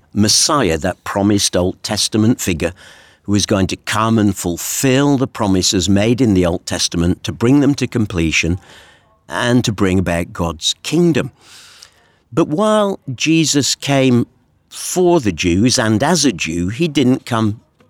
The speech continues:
only for the Jews. And in fact, in the New Testament itself, we find several references to Jesus reaching out beyond the Jews to Gentiles.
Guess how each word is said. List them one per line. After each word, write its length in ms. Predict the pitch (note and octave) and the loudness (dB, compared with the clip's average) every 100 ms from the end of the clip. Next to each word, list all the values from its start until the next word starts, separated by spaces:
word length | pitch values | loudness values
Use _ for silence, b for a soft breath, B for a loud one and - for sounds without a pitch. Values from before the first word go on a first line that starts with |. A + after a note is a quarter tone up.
| _ _ _ - | _ _ _ -2
only 560 | A3 G3+ E3 G2+ - _ _ b b b b - | 0 2 2 0 -8 _ _ b b b b -14
for 280 | - G#2 | -6 -4
the 120 | F2+ E2 | -4 -6
Jews. 500 | - E2+ F2 - - b b b b b b b - | -8 -8 -12 -18 -18 b b b b b b b 0
And 120 | D3 | 4
in 100 | C#3+ | 4
fact, 440 | - C#3+ - - - | 2 -2 -4 -12 -8
in 160 | - D3+ | 0 2
the 80 | D3 | 4
New 160 | C#3+ | 2
Testament 600 | C3+ - C3 - C3 G#2+ | 2 -2 -2 0 0 2
itself, 640 | - - - F#3 C#3 D2+ - B B B | 0 0 0 0 -2 -4 -12 B B B
we 160 | A#2+ B2+ | 0 0
find 440 | - B2 A#2+ A2 | 2 0 0 0
several 540 | - - C3+ A#2+ G#2+ F2+ | 0 0 -2 -2 -2 0
references 760 | G#2+ B2+ A#2+ F#2 F2+ F2 F2+ - | -2 -2 0 0 0 -2 -4 -4
to 300 | - A#2+ B2 - | 0 2 0 -4
Jesus 640 | G#2 - G#2+ G#2 G#2+ A2 - - | -4 0 2 2 2 0 -2 -4
reaching 800 | A2+ F#2 G#2+ A#2+ - - B2+ A2 | -2 2 2 2 -2 0 2 2
out 240 | D#2+ G2 - G#2 | 0 -2 -4 -6
beyond 460 | A#2 A2+ B2+ C#3+ C3+ | 0 2 2 2 2
the 100 | G2+ | 0
Jews 640 | - F2+ F2 F#2 G#2+ - b b b b b b _ | -2 -2 0 0 0 -2 b b b b b b _
to 100 | - | -4
Gentiles. 840 | C#3 G#3 G3+ - E2+ - - - | 0 0 0 -2 -4 -6 -10 -10